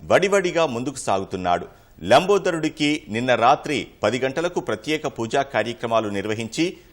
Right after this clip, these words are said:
కలశాన్ని కదిలించారు. రాత్రి రెండు గంటలకు గణనాథుణ్ణి టస్కర్ పైకి చేర్చారు. భక్తుల కొంగు బంగారమై పది రోజుల పాటు నీరాజనాలు అందుకున్న మహాకాయుడి నిమజ్జనానికి భారీగా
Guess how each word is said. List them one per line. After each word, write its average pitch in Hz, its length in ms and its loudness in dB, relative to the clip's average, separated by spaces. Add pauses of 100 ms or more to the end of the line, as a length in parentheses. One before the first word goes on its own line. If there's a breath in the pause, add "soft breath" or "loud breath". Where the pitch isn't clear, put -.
(120)
కలశాన్ని 165 480 2
కదిలించారు. 95 800 -2 (180 soft breath)
రాత్రి 135 360 2
రెండు 120 240 0
గంటలకు 120 640 -2 (140)
గణనాథుణ్ణి 131 680 0 (200)
టస్కర్ 127 400 2
పైకి 131 260 -4 (100)
చేర్చారు. 92 440 0 (500 soft breath)
భక్తుల 156 360 4
కొంగు 151 320 0
బంగారమై 143 600 2
పది 120 280 -2
రోజుల 156 280 0
పాటు 151 280 -2
నీరాజనాలు 139 640 0
అందుకున్న 120 520 -2 (300 loud breath)
మహాకాయుడి 151 720 2
నిమజ్జనానికి 120 920 -2 (160 loud breath)
భారీగా 123 600 4